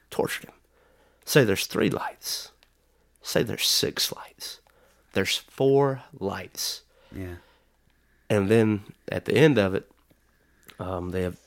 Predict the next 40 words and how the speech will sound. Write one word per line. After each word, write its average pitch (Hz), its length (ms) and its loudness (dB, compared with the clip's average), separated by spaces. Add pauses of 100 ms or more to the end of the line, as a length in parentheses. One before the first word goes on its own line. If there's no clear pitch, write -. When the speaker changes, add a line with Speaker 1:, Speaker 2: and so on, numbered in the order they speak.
(180)
Speaker 1:
he 110 100 4
eventually 98 420 2
breaks 101 420 2
them 110 200 0
somehow, 90 500 -8 (1040)
or 92 120 0
he 95 80 2
gets 95 220 0
rescued. 104 380 -2
However 92 300 0
it - 80 -12
goes, - 380 -10
this - 160 -4
is 104 160 0
Speaker 2:
Yeah. 110 60 6
Speaker 1:
how 104 80 6
bad 101 240 2
I 98 100 4
am 95 180 0
with 90 120 -4
my 87 80 -4
memory. 90 400 -8 (680)
Is, 120 340 4
uh, 101 380 4
on 92 220 -2
that 90 320 -4
because 110 220 -6
it's, 95 80 -4
Speaker 2:
Doo-doo-doo. 202 440 -2 (100)
Speaker 1:
it's, 277 220 -4
it's - 140 -6
been 95 340 -4
long. 95 500 0
It's 139 100 -14
been - 160 -10
a 92 100 -8
long, 101 360 -6
long 95 260 -10
time 90 260 -10
ago 90 460 -10